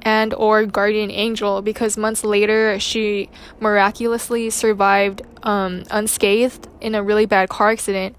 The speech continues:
And then he had visited her in her dream, saying it wasn't her time to go yet. And there's also been, like, other instances where his spirit was still in our house or,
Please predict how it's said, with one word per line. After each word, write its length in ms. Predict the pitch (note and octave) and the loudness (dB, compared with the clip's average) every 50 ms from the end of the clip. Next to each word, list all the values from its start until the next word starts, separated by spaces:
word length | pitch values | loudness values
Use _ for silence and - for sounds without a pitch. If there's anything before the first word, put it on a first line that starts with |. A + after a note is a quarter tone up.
| - - - - - - - - - | -20 -20 -20 -20 -20 -20 -20 -20 -14
And 220 | - G#3+ G#3+ G#3+ A3 | -6 -4 -4 -2 -2
then 180 | A3+ A3 A3 | -2 -2 -4
he 140 | A3+ - A#3+ | -4 -2 -2
had 140 | A3+ A3 G3+ | -2 0 0
visited 380 | G#3+ A3 A#3 C4+ A#3 B3 A#3 | 0 0 2 4 4 4 4
her 260 | - B3+ A#3+ A3+ A#3 A3 | 4 2 2 4 4 2
in 260 | - - - A3 A3+ | 0 -2 -6 -8 -6
her 160 | - B3 A3+ | -4 -4 -4
dream, 520 | G#3 - A#3 A#3 A#3 A3 G#3 G3+ G3+ G#3+ | -2 0 0 0 2 0 -2 -4 -4 -4
saying 260 | G#3+ - - A3 G#3 G#3 | -4 -4 -2 -2 -2 0
it 120 | F#3+ F3+ | -2 0
wasn't 340 | F#3+ G#3 G#3+ G#3+ A#3 G#3+ G#3 | 2 0 0 0 -2 -4 -2
her 140 | A#3 A3 G3+ | -4 -4 -4
time 280 | - - A3+ G#3+ G#3 G3+ | -2 -4 -4 -4 -4 -4
to 120 | - A3 | -6 -6
go 280 | G3 - - G3 G#3 G3+ | -6 -4 -4 -2 0 2
yet. 380 | G#3+ A3+ B3 C4+ C#4+ C4+ - _ _ _ _ _ _ _ - _ - - - - - - - _ _ - | 4 4 4 4 4 2 0 _ _ _ _ _ _ _ -20 _ -20 -20 -20 -20 -20 -20 -20 _ _ -4
And 120 | A3 A3+ | 0 2
there's 160 | A#3+ B3 A#3 | 4 4 4
also 240 | G#3 G#3 A#3 - C#4 | 4 4 4 2 2
been, 160 | A#3 B3 B3 | 0 0 0
like, 180 | B3 A#3 A3 - | 0 -2 0 0
other 200 | - G#3 G#3+ G#3 | 0 2 2 2
instances 720 | F#3 G3+ G#3+ - A#3 A3 - - A#3+ A#3 A#3 A3+ G#3+ - A3 | 2 0 -4 -4 -6 -4 -2 0 2 2 2 2 0 0 0
where 220 | G#3 G3+ G3 G3+ | 2 2 2 2
his 260 | G3+ A#3 G#3 G3 G3+ | 2 2 2 2 2
spirit 520 | - - - - - G3 G3 G#3 G#3+ G3+ - | 0 -2 -2 0 0 2 4 4 2 2 2
was 180 | G#3+ G#3 G#3 | 2 2 2
still 260 | - - - A3 G#3+ | 0 0 0 0 0
in 80 | G#3+ G#3 | 2 2
our 120 | G3 G3 | 2 0
house 500 | G3 - G3+ F#3+ G3 G#3+ A#3+ B3+ - - | 0 2 2 2 4 4 2 2 0 -4
or, 480 | - - - A3 G#3+ G3+ G3 F#3+ - - | -4 -2 0 0 2 2 0 -2 -4 -6